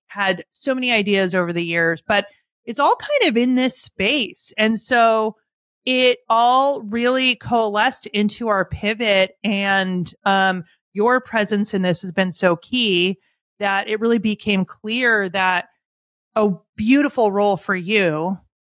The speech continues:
would be to be co-C E O and to be the caretaker,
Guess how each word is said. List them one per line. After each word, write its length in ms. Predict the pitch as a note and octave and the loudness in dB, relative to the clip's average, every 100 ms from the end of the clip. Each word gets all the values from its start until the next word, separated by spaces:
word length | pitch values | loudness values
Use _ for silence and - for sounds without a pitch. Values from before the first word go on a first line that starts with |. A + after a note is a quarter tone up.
| G3+ | -4
would 160 | E3 | -2
be 180 | G#3 G3 | 0 0
to 160 | - F#3+ | -2 -4
be 320 | F#3+ F#3+ F3+ | -2 0 0
co-C 640 | - F#3+ E3 - F3+ D#3 | 0 0 0 -2 -8 -6
E 60 | D3+ | -2
O 300 | D3 E3+ F#3 _ _ _ _ _ _ | 0 0 -2 _ _ _ _ _ _
and 460 | G#3+ G3+ G3 F3+ E3 - | -2 0 0 -2 -6 -6
to 160 | - A3+ | -2 0
be 560 | E3+ A3+ A#3 A#3 A#3+ B3 | 0 0 0 0 0 0
the 640 | G#3+ G#3+ G#3+ G#3 G#3 G#3 - _ _ _ - - | -2 0 0 0 0 -2 -4 _ _ _ -8 0
caretaker, 920 | B3 D4 A#3 F3+ E3 F3 F3+ G3+ A3 | 0 0 -2 -4 -4 -2 2 2 0